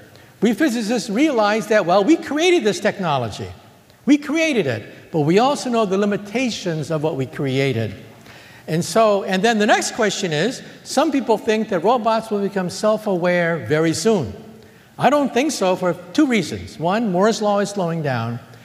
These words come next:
And second of all, consciousness turned out to be a lot more difficult than we thought. Now, in my book, I have a definition that I propose for consciousness. I personally think that animals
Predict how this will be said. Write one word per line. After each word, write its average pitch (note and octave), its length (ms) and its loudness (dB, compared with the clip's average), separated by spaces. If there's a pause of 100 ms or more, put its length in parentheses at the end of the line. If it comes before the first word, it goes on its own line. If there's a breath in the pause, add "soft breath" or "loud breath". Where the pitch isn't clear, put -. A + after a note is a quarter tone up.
(240 loud breath)
And F#3+ 120 0
second D#4 340 0
of F#3+ 140 0
all, F3 460 0
consciousness F3 880 -2 (300 loud breath)
turned A3+ 240 0
out A#3 280 0
to A3+ 80 -4
be F#3+ 120 0
a F3 100 2
lot B3 460 0
more B3 240 0
difficult F3+ 880 -2 (240)
than E3 180 0
we E3+ 140 0
thought. E3+ 420 -4 (580 loud breath)
Now, F3+ 140 4
in G3+ 180 2
my C4+ 160 2
book, B3 340 2
I G3 100 -2
have A3+ 200 4
a G#3+ 60 0
definition G#3 800 -2
that D#3+ 140 0
I A#3 180 0
propose B2 680 -2 (320 loud breath)
for D#3+ 100 -4
consciousness. C3+ 800 -4 (600 loud breath)
I F3 140 2
personally D4+ 440 0
think A3 240 0
that G3+ 120 0
animals F3+ 760 -4